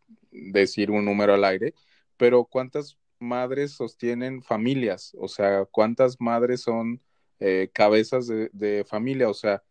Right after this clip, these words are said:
y sin embargo, desafortunadamente caen en esos supuestos en los que, pues, no les queda de otra más que aceptar trabajos que posiblemente ni siquiera tengan que ver con sus profesiones. Para quien tuvo la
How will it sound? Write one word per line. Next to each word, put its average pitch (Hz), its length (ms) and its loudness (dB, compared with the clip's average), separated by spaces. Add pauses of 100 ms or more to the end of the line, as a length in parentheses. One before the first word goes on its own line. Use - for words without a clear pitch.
(280)
y 120 180 0
sin 123 200 0
embargo, 120 440 4
desafortunadamente 123 1120 -4
caen 117 240 -2
en 120 120 -4
esos 117 220 -8
supuestos 117 640 0
en 104 140 -2
los 101 180 -4
que, 101 340 4 (440)
pues, 104 280 4
no 110 140 0
les 123 140 2
queda 131 240 6
de 131 100 4
otra 123 280 2
más 117 220 -6
que 104 120 -8
aceptar 101 460 -4
trabajos 117 600 2
que 107 120 -8
posiblemente 110 760 -4
ni 110 140 -4
siquiera 107 540 0
tengan 110 360 -6
que 107 120 -2
ver 101 200 4
con 104 140 -6
sus - 180 -14
profesiones. 110 840 -2 (300)
Para 98 220 6
quien 104 220 -4
tuvo 123 260 6
la 104 300 2